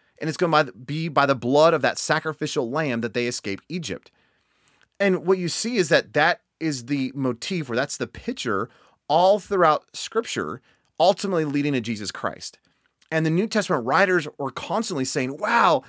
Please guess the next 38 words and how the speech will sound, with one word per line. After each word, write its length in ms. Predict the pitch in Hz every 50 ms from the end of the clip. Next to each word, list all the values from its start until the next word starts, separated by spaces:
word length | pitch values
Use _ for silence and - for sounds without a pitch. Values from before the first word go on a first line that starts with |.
| - - _
he 540 | - - - - 202 226 220 190 165 147 - -
is 440 | 214 220 180 139 131 135 127 - - _ _
the 120 | 151 160
Lamb 380 | 160 156 180 175 156 143 131 -
of 120 | 131 120
God. 260 | - 165 131 117 113
He 280 | 120 - 208 240 196 -
is 440 | - 220 254 220 170 147 151 143 147 - _ _ _ _ _ _
the 100 | - 175
sacrificial 680 | - - 170 156 160 151 151 - 156 147 - 160 135 123
lamb. 240 | 139 147 135 107 101
He 220 | - - 247 240
is 500 | 196 208 240 254 226 180 165 165 151 147 - _ _ _ _
the 120 | - 165 175
li-, 340 | 170 151 170 175 190 185 - -
uh, 100 | 165 160
the, 160 | 160 175 180
the, 200 | 165 165 180 127
the, 280 | 147 170 170 156 165 156 - _ _
the 160 | 156 160 175
lamb 720 | 165 147 143 143 170 185 214 233 240 214 156 131 135 135 - _
sitting 320 | - - - 196 196 202 185
upon 280 | 175 - 170 175 170
the 100 | 147 143
throne." 480 | 139 - 156 170 180 160 123 90 69 - - _ _ _ _ _ _ _ _ _ _ _
That 220 | 156 165 226 247 240
is, 200 | 226 196 170 - _ _ _ _ _ _ _
that 160 | - 220 233 220
is 180 | 220 190 180
so 260 | - - 220 220 226
profound 460 | 226 226 208 180 - 185 185 170 160 151
to 60 | 131
me, 220 | 113 95 80 - - _ _ _ _ _ _ _ _ _
that 200 | 175 175 - - _ _ _ _ -
even 320 | 202 233 262 262 302 247
in 240 | 185 160 185 185 180
this 180 | 165 170 151
scene, 540 | - - - 165 165 160 123 104 98 107 110